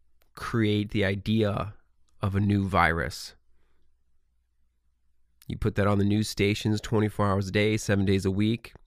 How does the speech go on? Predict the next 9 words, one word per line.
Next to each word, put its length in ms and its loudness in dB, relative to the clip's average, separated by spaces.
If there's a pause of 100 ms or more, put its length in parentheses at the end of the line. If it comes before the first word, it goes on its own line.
(160)
Case 360 -2
is 140 -6
this, 300 0
case 360 -2
is 140 -4
that, 440 0 (480)
this 220 2
many 240 6
dead. 460 0